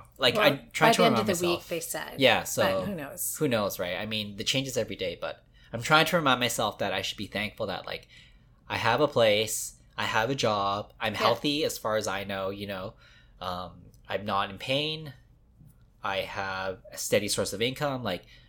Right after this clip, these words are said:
Speaker 1: just trying to remind myself of all these things and just repeating it to myself out loud in my
Speaker 2: Yeah.
Speaker 1: head just to snap myself out of the,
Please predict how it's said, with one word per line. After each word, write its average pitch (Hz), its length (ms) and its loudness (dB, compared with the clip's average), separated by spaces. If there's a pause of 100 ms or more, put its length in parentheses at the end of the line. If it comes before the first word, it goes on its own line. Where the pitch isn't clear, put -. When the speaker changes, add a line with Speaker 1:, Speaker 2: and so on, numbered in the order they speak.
(360)
Speaker 1:
just 135 160 0
trying 151 160 6
to 147 60 4
remind 110 360 8
myself 104 400 2
of 104 160 -6
all 101 140 0
these 101 180 -6
things 98 260 -6
and 104 80 -14
just 98 120 -2
repeating 101 340 -4
it 101 80 -8
to - 120 -6
myself 95 360 -4
out 104 220 -2
loud 92 320 -6
in 95 100 -12
my 98 120 -6
Speaker 2:
Yeah. 101 160 2
Speaker 1:
head - 200 -2 (280)
just - 180 -2
to 131 80 0
snap 107 280 0
myself 104 360 -4
out 98 160 -4
of 95 120 -8
the, 92 300 -6